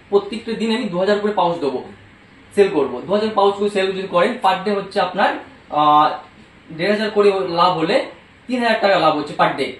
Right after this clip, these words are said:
তো মাস গেলে আপনার হচ্ছে নব্বই হাজার টাকা লাভ। আপনি যে কোনো মেশিন, আপনি যদি ভাবেন যে আমি দশ হাজার টাকা দিয়ে আমি নব্বই হাজার টাকা লাভ করবো, তাও করতে পারবেন। আর যদি এর থেকে কিছু বড় মেশিন, আরও প্রোডাকশন বেশি হবে।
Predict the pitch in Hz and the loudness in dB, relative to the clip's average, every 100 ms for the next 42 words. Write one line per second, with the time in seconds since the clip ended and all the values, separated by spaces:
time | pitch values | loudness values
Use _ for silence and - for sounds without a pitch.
0 | - - 202 175 202 180 196 185 190 185 | -20 -10 -4 0 0 0 0 0 0 -2
1 | 180 247 302 - 175 175 185 185 185 175 | -4 -4 -4 -2 -2 0 2 2 2 0
2 | 151 147 - - - - 185 190 220 247 | 2 2 0 -8 -20 -10 -8 -4 -2 2
3 | 240 208 190 175 208 208 208 208 196 220 | 2 0 0 -2 0 0 0 -2 0 0
4 | 226 226 226 214 220 226 180 208 220 226 | 0 -2 -2 -2 -2 -4 0 0 2 0
5 | 226 233 233 190 233 247 247 240 240 285 | 0 0 0 0 0 0 0 0 0 -2
6 | 277 - - 180 190 208 214 208 165 190 | -6 -12 -4 -4 -2 -4 -2 -6 0 0
7 | 220 226 233 208 226 208 208 214 175 180 | 0 -4 2 2 2 2 0 0 -2 0
8 | 180 139 | 2 2